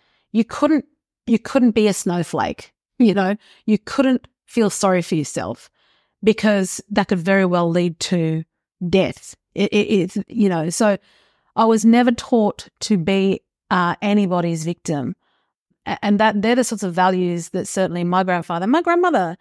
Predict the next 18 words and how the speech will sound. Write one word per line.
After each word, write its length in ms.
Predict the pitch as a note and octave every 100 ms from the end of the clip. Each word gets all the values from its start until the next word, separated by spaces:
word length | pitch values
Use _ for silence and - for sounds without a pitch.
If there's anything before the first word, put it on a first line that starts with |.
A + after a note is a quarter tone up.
| _ _
instilled 380 | A3+ G#3 A#3 G#3
in 100 | G3
me. 120 | A3
I 40 | G3+
mean, 140 | A3
I, 240 | B3 D#4
I 40 | D4+
take 220 | - D#4+
my 120 | C#4+
hat 220 | A3+ C#4+
off 280 | D4 G#3 - _ _ _
to 80 | -
the 60 | A3
fact 180 | B3+ -
that 80 | A3
my 180 | B3 C4
grandmother 600 | A#3+ C4 B3+ G#3+ F#3+ F#3+
gave 240 | G#3+